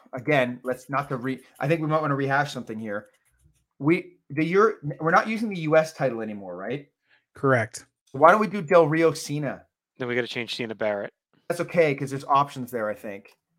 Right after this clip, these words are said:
Speaker 1: We could do, uh, DiBiase Goldust.
Speaker 3: Nope, we're using, oh yeah, 'cause we're not, you know, we're using Goldust and we'd have to go back and do Mabel. Well, we can't do Mabel 'cause we got Big Daddy V now. <laughs>
Speaker 1: Oh, that's right.
Speaker 3: Um, we could,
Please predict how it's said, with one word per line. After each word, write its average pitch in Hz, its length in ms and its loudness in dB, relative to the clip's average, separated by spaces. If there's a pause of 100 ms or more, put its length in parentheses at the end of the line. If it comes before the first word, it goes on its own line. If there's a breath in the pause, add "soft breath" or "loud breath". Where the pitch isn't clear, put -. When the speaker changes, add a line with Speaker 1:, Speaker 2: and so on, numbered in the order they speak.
(140)
Speaker 1:
We 143 140 -2
could 143 220 -4
do, 135 520 0
uh, 120 320 0
DiBiase 131 680 0
Goldust. 107 500 -8
Speaker 3:
Nope, 127 300 0
we're 120 120 -4
using, 120 260 -6
oh 143 80 10
yeah, 123 200 8
'cause - 140 -14
we're 120 60 -6
not, 117 160 -6
you 165 80 2
know, 135 120 8
we're 131 80 2
using 131 220 -2
Goldust 123 420 0
and 110 220 -8 (800)
we'd 151 120 8
have 147 120 10
to - 80 -10
go 139 80 2
back 135 200 8
and 131 80 -10
do 131 80 0
Mabel. 123 360 2
Well, 147 80 6
we 143 60 4
can't 156 220 6
do 147 100 0
Mabel 127 300 2
'cause - 100 -8
we 131 60 -4
got 120 140 -4
Big 120 120 -2
Daddy 113 240 2
V 117 160 -6
now. 110 360 -6
<laughs> - 260 -16 (100)
Speaker 1:
Oh, 110 80 -10
that's 107 200 -14
right. 104 160 -8 (600 loud breath)
Speaker 3:
Um, 135 200 4
we 139 80 0
could, 156 280 -4